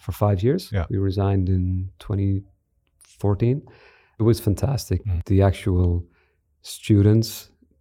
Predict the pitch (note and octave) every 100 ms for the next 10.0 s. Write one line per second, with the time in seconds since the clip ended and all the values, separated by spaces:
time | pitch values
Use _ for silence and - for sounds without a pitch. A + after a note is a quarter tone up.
0 | _ - G2+ G2+ G2 G2 F#2+ F#2+ F2+ -
1 | - F#2+ E2+ E2+ G2 F#2 G2 A2+ A#2 G#2+
2 | F#2 - G2 - - - - - G2+ -
3 | F#2 F#2 E2 F2 F2 F2+ F2+ F2+ F2 G2+
4 | F#2+ F2 - F2 F2 F2 F2 F2 - _
5 | _ G2+ F#2+ G2 F#2 F2+ F#2 F#2 - F2+
6 | F2+ F2 - - _ _ _ - F#2 G2
7 | F#2+ G#2+ F#2+ F#2+ - F#2 F#2 F#2 F2 D#2+
8 | F#2+ F#2 F2+ F2+ F#2+ F2+ F2+ F#2 F#2 -
9 | - G#2 G2 - - - F2+ F2+ F2+ F2